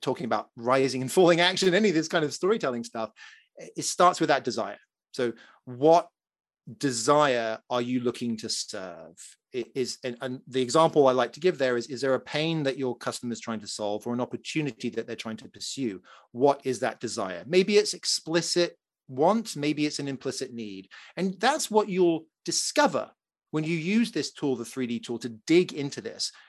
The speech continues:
whilst it's a very high level, three letters, three D framework, nice and easy to remember, as you start to dig into desire, you'll look at how, you'll focus on your customer's deep needs and wants, it, whether they're apparent or not. You'll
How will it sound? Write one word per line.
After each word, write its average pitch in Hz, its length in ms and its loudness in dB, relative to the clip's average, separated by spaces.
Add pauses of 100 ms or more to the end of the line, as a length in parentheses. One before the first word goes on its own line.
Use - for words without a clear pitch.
(240)
whilst 160 280 4
it's 143 140 -2
a 135 40 -2
very 139 220 2
high 139 200 2
level, 160 280 2
three 147 320 -2
letters, 170 460 0
three 147 240 0
D 135 120 0
framework, 196 520 0
nice 139 200 -4
and 131 80 -6
easy 120 180 -6
to 127 100 -6
remember, 165 420 -2 (340)
as 139 120 -4
you 151 60 -6
start 202 360 2
to 151 80 -4
dig 156 340 0
into 147 200 -4
desire, 123 440 0 (360)
you'll 147 280 2
look 220 240 0
at 208 160 -4
how, 151 440 4
you'll 160 160 -2
focus 214 420 0
on 151 240 2
your 147 140 0
customer's 135 520 -6 (100)
deep 175 300 -6 (340)
needs 123 640 -4
and 117 380 -12
wants, 120 520 -4 (320)
it, - 140 -12 (100)
whether 156 460 0
they're 147 180 2
apparent 147 540 -2
or 131 160 -6
not. 127 400 -4 (320)
You'll 147 360 4